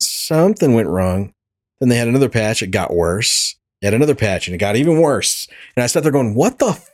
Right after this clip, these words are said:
fuck is going on?" And every time the game had a patch, except for the most recent one, I should say,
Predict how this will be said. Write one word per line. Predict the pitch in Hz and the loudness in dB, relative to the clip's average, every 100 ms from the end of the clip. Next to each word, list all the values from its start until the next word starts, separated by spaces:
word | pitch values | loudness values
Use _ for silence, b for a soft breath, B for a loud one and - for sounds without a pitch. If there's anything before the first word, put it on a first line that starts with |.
| _ | _
fuck | - 147 220 - | -2 -2 -2 -4
is | 143 123 | -4 -2
going | 110 147 151 | 0 2 4
on?" | 165 | 2
And | 117 110 _ | 0 -4 _
every | 175 196 233 | -4 -2 0
time | - 190 185 | 0 0 0
the | |
game | 127 - 156 151 | 0 0 0 0
had | 131 127 | 0 -2
a | |
patch, | - 98 104 156 - - - _ _ _ _ _ _ _ _ _ _ - | -2 -2 -2 -4 -6 -6 -12 _ _ _ _ _ _ _ _ _ _ -4
except | 131 - 170 - | -2 -2 -2 0
for | |
the | 147 | 2
most | 143 131 - | 2 0 0
recent | 110 127 - 95 | 0 0 -2 -2
one, | 95 | 0
I | 85 | 0
should | - - | -2 -2
say, | 90 | -2